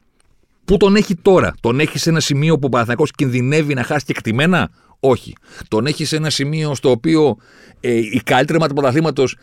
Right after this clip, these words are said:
δεν είναι πρώτη και φταίει ο προπονητής; Όχι. Το αν θα κάνει μεταγραφές και θα ενισχυθεί ακόμα περισσότερο, άρα θα γίνει τώρα ξαφνικά το καλύτερο αυτοκίνητο του πρωταθλήματος. Και αυτό το αυτοκίνητο μετά θα είναι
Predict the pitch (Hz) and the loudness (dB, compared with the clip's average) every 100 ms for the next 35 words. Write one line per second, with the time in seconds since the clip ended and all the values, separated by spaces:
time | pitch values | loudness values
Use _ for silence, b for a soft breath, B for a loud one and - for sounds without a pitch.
0 | b 98 139 170 175 147 143 170 170 139 | b 0 2 2 0 0 2 2 2 -2
1 | 107 b b - 123 - 170 156 131 120 | -2 b b -2 -2 2 2 4 2 0
2 | 135 156 - _ 190 - - - - - | 2 0 -2 _ 2 2 -4 -18 -20 -20
3 | _ _ _ _ _ _ _ _ _ _ | _ _ _ _ _ _ _ _ _ _
4 | - 131 175 233 208 165 - 190 190 151 | 0 4 4 4 2 -2 0 2 2 0
5 | 135 135 127 170 104 - b b 117 120 | -2 -2 2 2 0 -4 b b -4 -2
6 | 117 110 120 175 180 - 226 233 175 135 | -4 -4 -4 0 0 2 2 2 0 -2
7 | 123 127 76 62 B B B - 117 147 | 0 -2 -4 -16 B B B -2 2 2
8 | 135 123 151 160 143 - 190 165 107 - | 0 -2 -2 -4 -2 2 4 4 0 -4
9 | 92 95 101 78 - _ _ _ _ _ | -6 -2 -2 -2 -8 _ _ _ _ _
10 | _ _ _ _ _ _ _ 107 120 120 | _ _ _ _ _ _ _ -2 0 0
11 | 113 104 104 104 101 90 90 78 67 - | 0 -2 -2 0 0 0 -2 -6 -10 -16
12 | b b b b - 117 185 175 160 165 | b b b b -2 -2 0 0 -2 -2
13 | 175 151 170 175 180 165 | -2 0 0 0 0 -2